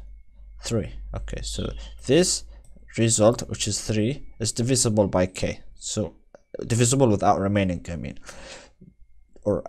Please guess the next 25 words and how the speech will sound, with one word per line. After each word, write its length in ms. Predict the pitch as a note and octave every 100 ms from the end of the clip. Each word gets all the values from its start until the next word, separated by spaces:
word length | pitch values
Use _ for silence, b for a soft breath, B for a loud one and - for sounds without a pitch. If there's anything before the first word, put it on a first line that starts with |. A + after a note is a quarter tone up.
| -
also 280 | G#2+ -
known 180 | G#2+ G2+
as 220 | F#2+ F#2+
divisible 640 | - G#2+ G#2+ G2+ G#2 G2+ F#2+
evenly. 500 | A2 G2+ G2 F2 G2 - B B
So 200 | - A2+
then 320 | B2 D3+ C#3
we 140 | - A2+
get 360 | A2+ G#2+ - - -
the 420 | - A2 G#2 G2 - - -
index 300 | A2 G#2+ G#2
zero 480 | G#2+ A#2 B2 C#3+ D3 -
and 160 | G2+
index 360 | F#2 G2+ G2+ -
five. 540 | - F#2+ G2 C3+ - - - - - b b b
So 320 | - - G#2
we 80 | G2
get 260 | G#2+ F#2+ -
one 360 | - G2 G#2+ A#2+
and 260 | E2+ F#2+ -
two. 360 | - C3+ C3+ C3+ - - - b b b -
This 200 | D#3 D#3+
gives 300 | - G#2 -
us 180 | F2 -
three. 400 | - G#2+ B2+